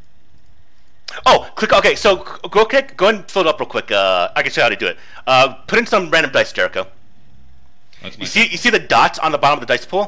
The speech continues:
Speaker 1: Click on that.
Speaker 2: Yeah.
Speaker 1: The dots erase it.
Speaker 2: Ah. So the, the right click clear doesn't do anything.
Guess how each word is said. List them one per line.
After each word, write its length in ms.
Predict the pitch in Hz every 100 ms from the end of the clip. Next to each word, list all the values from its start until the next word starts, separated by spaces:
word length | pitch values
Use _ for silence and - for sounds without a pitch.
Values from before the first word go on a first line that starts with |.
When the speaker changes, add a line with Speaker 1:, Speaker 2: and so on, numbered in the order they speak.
| -
Speaker 1:
Click 160 | 165 143
on 100 | 120
that. 180 | 78 -
Speaker 2:
Yeah. 100 | 123 - - - - - - - - - - - - - -
Speaker 1:
The 60 | -
dots 240 | 190 170
erase 280 | 117 104 156
it. 60 | 156
Speaker 2:
Ah. 320 | 143 127 101 - - - - - - - - - - - -
So 120 | 107 104 - -
the, 140 | 117 -
the 100 | 110
right 180 | 104 127
click 180 | 123 120
clear 220 | 131 104
doesn't 220 | 87 87
do 80 | 90
anything. 240 | 82 76